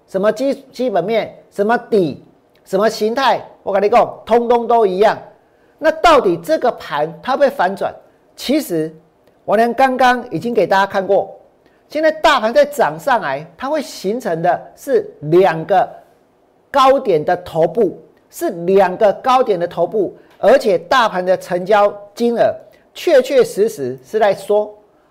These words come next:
大盘的成交金额确实是在缩，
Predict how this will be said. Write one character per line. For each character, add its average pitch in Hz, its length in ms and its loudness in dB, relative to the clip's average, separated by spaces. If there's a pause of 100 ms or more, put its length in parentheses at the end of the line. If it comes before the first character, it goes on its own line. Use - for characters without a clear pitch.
(240)
大 285 200 2
盘 226 160 -2
的 233 100 0
成 226 200 -4
交 233 120 2
金 247 220 -4
额 190 220 2 (100)
确 269 260 0
实 190 200 -2
是 220 140 -2
在 214 120 4
缩， 190 340 -4